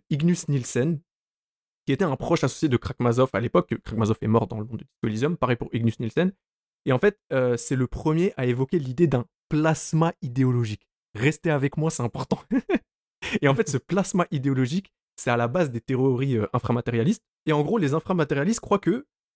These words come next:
euh, les, la pensée politique, elle est capable de se manifester dans, euh, une réalité matérielle sous forme de plasma, en fait. Et en gros, si on s'accorde à ces théoriciens qui sont clairement dans la spéculation, si elle est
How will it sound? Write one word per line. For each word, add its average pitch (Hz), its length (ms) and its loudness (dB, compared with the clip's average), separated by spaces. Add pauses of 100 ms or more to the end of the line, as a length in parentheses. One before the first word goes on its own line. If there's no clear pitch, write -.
(420)
euh, 110 300 0 (100)
les, 110 840 0
la 110 140 -2
pensée 196 280 0
politique, 156 580 -4 (680)
elle 123 140 0
est 127 140 -2
capable 151 400 0
de 127 80 -2
se - 160 -2
manifester 147 880 0 (720)
dans, 139 520 -2
euh, 117 160 2
une 127 140 -2
réalité 139 440 2
matérielle 143 640 0
sous - 340 0
forme 156 280 -2
de 135 80 0
plasma, 120 420 -2
en 95 80 -2
fait. - 180 -14 (640)
Et 190 260 4
en 139 120 2
gros, 147 400 0 (680)
si - 140 -6
on 131 60 0
s'accorde 151 360 2
à 117 40 0
ces 123 140 -6
théoriciens 131 480 0
qui - 120 -14
sont - 80 -10
clairement 110 240 0
dans 104 100 2
la 104 80 -2
spéculation, 120 640 2 (320)
si - 100 0
elle 117 120 6
est 113 40 0